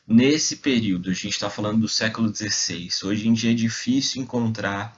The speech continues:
uma instituição que prepare e envie cento e vinte a cento e trinta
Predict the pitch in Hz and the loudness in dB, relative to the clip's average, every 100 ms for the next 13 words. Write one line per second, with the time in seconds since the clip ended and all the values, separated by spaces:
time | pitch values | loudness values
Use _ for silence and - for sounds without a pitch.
0 | _ 107 113 - 107 113 107 - - 101 | _ 0 2 0 -4 -2 0 0 0 2
1 | 104 110 - - _ - 113 110 101 - | 0 -2 -10 -20 _ -4 0 0 -2 0
2 | 101 101 107 110 110 113 107 101 92 110 | 0 2 2 0 0 2 2 0 0 4
3 | 113 - 120 113 110 92 113 120 113 104 | 4 4 2 2 0 0 0 0 0 -2
4 | 117 117 113 113 - 113 113 113 110 | 0 0 0 -2 -2 2 2 0 -6